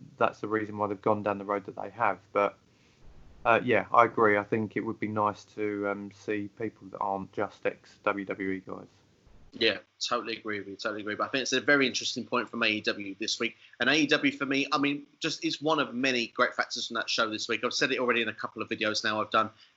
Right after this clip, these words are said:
Speaker 2: A E W really brought the fun factor this week on Dynamite, really what I enjoy from a wrestling show. And I hope they can continue with the momentum. This was my favourite Dynamite ever this week. So, um,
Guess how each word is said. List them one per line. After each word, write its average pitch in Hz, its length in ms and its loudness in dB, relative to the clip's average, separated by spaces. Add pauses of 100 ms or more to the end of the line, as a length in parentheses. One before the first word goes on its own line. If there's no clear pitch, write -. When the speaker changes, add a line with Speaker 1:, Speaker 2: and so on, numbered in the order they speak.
Speaker 2:
A 139 60 4
E 131 160 4
W 110 280 -2
really 120 200 -2
brought 120 180 -10
the 117 80 -12
fun 120 340 0
factor - 320 -4
this 104 220 -8
week 104 160 -10
on 107 120 -8
Dynamite, 104 500 -2 (100)
really 131 220 2
what 110 200 2
I 110 40 2
enjoy 110 280 -2
from - 160 -10
a 104 60 -2
wrestling 107 380 -2
show. 107 320 2 (260)
And 117 120 0
I 117 60 4
hope 127 220 2
they 120 80 2
can 113 160 -10
continue 110 400 -6
with 107 100 -4
the 107 140 -4 (120)
momentum. 110 380 -4
This 131 160 0
was 135 140 -2
my 117 120 6
favourite 110 300 0
Dynamite 104 380 0 (100)
ever 113 180 -2
this 98 240 -4
week. 101 180 -8
So, 104 300 2
um, 107 200 2